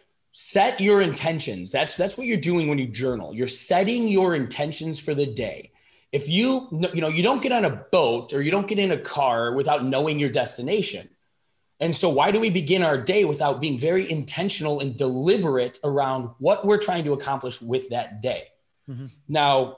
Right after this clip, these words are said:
Speaker 1: to bookend your day, yeah, you set your intentions, you know what you ha-, what you're supposed to do for that day then. The day happens. Your intentions are there. You know that when that opportunity comes, left or right,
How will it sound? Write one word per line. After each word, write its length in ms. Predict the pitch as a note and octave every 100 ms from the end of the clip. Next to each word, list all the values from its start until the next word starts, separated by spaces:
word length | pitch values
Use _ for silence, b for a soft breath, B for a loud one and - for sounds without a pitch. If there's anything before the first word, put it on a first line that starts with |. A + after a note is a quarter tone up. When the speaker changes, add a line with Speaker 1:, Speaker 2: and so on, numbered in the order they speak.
| _ -
Speaker 1:
to 100 | C#3+
bookend 640 | A2 G3+ G#3 A3+ F#3+ D#3
your 180 | C#3+ C3
day, 280 | A#2+ G2 - _ _ _ -
yeah, 120 | B2 A#2+
you 80 |
set 300 | B2 - G3+
your 120 | A3+ A3
intentions, 640 | - F#3 F#3 G#3 C#3+ A#2
you 180 | G3+ A#3+
know 220 | G3 G#3
what 160 | D3+ D3
you 240 | C3+ A#2+ -
ha-, 240 | C#3 C#3
what 140 | B2 C3
you're 100 | C3
supposed 520 | C#3+ - D3+ C#3+ -
to 80 | A#2+
do 140 | B2+
for 140 | A#2
that 220 | A2+ G#2+ G#2
day 160 | G#2
then. 260 | G2 E2 A#1+ b b b b _ -
The 80 | A#2+
day 240 | B2 C3
happens. 680 | C3 A#2+ - - - - - _ _ _ -
Your 400 | G#2+ - A2+ A#2+
intentions 440 | G#2+ C3 C3 C3+
are 100 | C#3
there. 340 | E3 C3 B2+ B2
You 240 | A#2 F3 G3+
know 400 | F3 E3 F#3 F#3+
that 200 | C#3+ C3
when 180 | C3+
that 140 | C3+ C3+
opportunity 460 | C3+ D3 D3+ D3+
comes, 560 | D3 C#3+ D3+ E3+ - - -
left 320 | B2 C3+ -
or 60 | D3+
right, 400 | C#3 C#3+ E3+